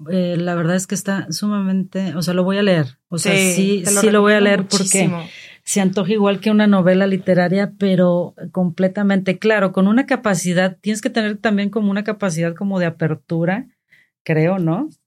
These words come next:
Speaker 1: O bueno, no, no necesariamente,
Speaker 2: Fíjate que
Speaker 1: ¿verdad?
Speaker 2: no
Speaker 1: Porque no,
Speaker 2: necesariamente, porque
Speaker 1: no
Speaker 2: no
Speaker 1: habla tampoco de cosas tan descabelladas, sino
Speaker 2: No.
Speaker 1: cosas, eh, muy, muy que pudiéramos adaptar
Speaker 2: Muy
Speaker 1: totalmente.
Speaker 2: cotidiana,
Speaker 1: Sí.
Speaker 2: sí, o sea, digo, sí creo que,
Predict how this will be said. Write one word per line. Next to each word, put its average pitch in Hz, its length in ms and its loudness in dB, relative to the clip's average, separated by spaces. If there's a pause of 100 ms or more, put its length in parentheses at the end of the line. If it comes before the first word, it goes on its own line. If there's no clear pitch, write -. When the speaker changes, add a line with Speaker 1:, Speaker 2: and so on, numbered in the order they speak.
(100)
Speaker 1:
O 202 100 -2
bueno, 262 220 4
no, 294 220 6
no 302 160 6
necesariamente, 294 680 4
Speaker 2:
Fíjate 240 80 4
que 202 60 4
Speaker 1:
¿verdad? 185 300 2
Speaker 2:
no - 60 0
Speaker 1:
Porque 214 340 2
no, 214 360 4
Speaker 2:
necesariamente, 190 280 2
porque 240 240 -2
Speaker 1:
no 240 80 6
Speaker 2:
no 240 60 4
Speaker 1:
habla 262 260 2
tampoco 220 420 2
de 208 140 2
cosas 214 360 2
tan 196 220 2
descabelladas, 185 800 2
sino 233 300 2
Speaker 2:
No. 240 120 2
Speaker 1:
cosas, 240 260 2 (300)
eh, 196 80 -6
muy, 202 680 -2
muy 196 680 -4 (640)
que 202 120 -2
pudiéramos 247 480 2
adaptar 202 560 0
Speaker 2:
Muy 240 280 4
Speaker 1:
totalmente. 196 420 0
Speaker 2:
cotidiana, 202 520 0
Speaker 1:
Sí. - 280 0
Speaker 2:
sí, 220 80 -4
o 202 100 -2
sea, 208 340 0 (380)
digo, 247 360 2
sí 294 480 -2
creo 262 340 0
que, 277 500 -2